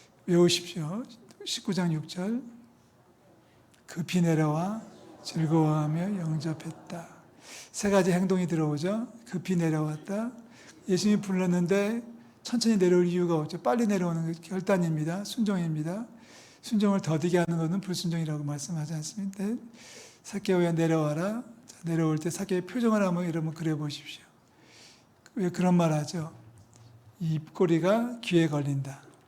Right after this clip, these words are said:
한번 해보실까요? 입꼬리가 귀에 걸리는, 아니, 말을 하지 말고 실제로 한번 해보시죠. 이거 하자고 그러면 많은 분들 절반은 그렇게 얘기해요. 한쪽만 올려요.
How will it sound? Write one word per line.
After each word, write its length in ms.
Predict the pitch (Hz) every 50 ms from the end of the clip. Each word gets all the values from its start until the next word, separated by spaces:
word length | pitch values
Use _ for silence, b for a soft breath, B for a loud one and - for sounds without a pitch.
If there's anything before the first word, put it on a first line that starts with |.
| _ _ _
한번 280 | _ - 196 160 160 170
해보실까요? 560 | 175 175 180 175 - 196 - - - 170 175
입꼬리가 500 | 190 170 165 165 - 180 160 165 160 156
귀에 220 | 151 - 175 175 170
걸리는, 520 | 170 180 160 156 156 160 175 208 262 302 - - - - -
아니, 220 | 180 170 175 220 - -
말을 260 | 170 160 165 165 170
하지 220 | 175 175 156 185
말고 260 | 170 160 160 175 202 214
실제로 400 | - - - - - 214 208 190
한번 200 | 170 165 165 165
해보시죠. 420 | 170 165 160 151 - - - - - _ _ _ B B B B B B B B B B B B B B B B B B B B _ _ _ _ _ _ _ _ _ _ _ _ _ _ _ _ _ _ _ _ _ _ - - - - _ _ _ _ _ - _ _ - _ -
이거 200 | 185 170 185 180
하자고 340 | 175 190 190 202 196 190 180
그러면 420 | 175 170 160 165 165 175 175 175
많은 320 | 190 160 156 160 175 175
분들 240 | 160 175 170 151 160
절반은 460 | 156 - 147 170 170 180 190 185 190
그렇게 280 | 160 190 170 - - 170 156
얘기해요. 380 | 151 143 151 147 147 156 185 - -
한쪽만 480 | - - 220 226 208 247 233 208 214 208
올려요. 420 | 180 156 143 139 135 139 135 -